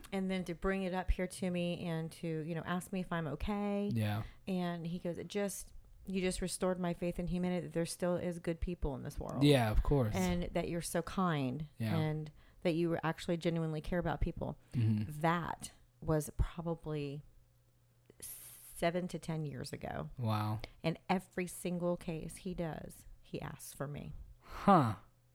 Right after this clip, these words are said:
Speaker 1: In all those years, every single
Speaker 2: Yeah.
Speaker 1: ti-, every time he had a deposition, every time he had a hearing, if he had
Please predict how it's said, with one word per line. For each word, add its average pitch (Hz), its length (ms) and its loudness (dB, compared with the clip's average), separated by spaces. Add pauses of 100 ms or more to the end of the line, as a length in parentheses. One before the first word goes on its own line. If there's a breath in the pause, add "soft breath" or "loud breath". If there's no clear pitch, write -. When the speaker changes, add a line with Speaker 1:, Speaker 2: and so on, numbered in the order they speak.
(100)
Speaker 1:
In 180 120 0
all 170 240 2
those 180 260 4
years, 151 320 -4
every 175 360 2
single 120 320 6
Speaker 2:
Yeah. 110 40 4
Speaker 1:
ti-, 208 100 4
every 175 240 2
time 175 160 0
he 170 60 0
had 165 80 4
a 160 40 2
deposition, 165 640 0
every 160 180 0
time 160 180 -2
he 151 60 -2
had 147 100 -4
a 160 40 -4
hearing, 175 360 -2
if 175 120 -4
he 180 80 -6
had 165 160 -8